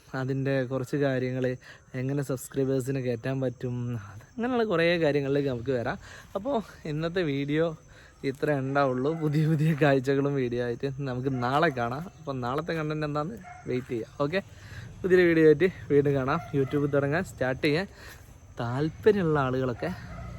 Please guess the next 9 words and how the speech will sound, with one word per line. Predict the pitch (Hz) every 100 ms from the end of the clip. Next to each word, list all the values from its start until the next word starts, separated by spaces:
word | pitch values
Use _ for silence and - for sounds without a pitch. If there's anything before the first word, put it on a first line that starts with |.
| -
കൂടെ | 131 120 117
കൂടി | 110 110
കേട്ടോ. | 117 131 - - - - - - 135
അപ്പോൾ | 147 180
അല്ലെങ്കിൽ | 160 185 196 139 - - - - -
ഞാനിപ്പോൾ | 139 147 165
പറഞ്ഞാൽ | 160 170 190 185
ഈ |
ഒരു | 180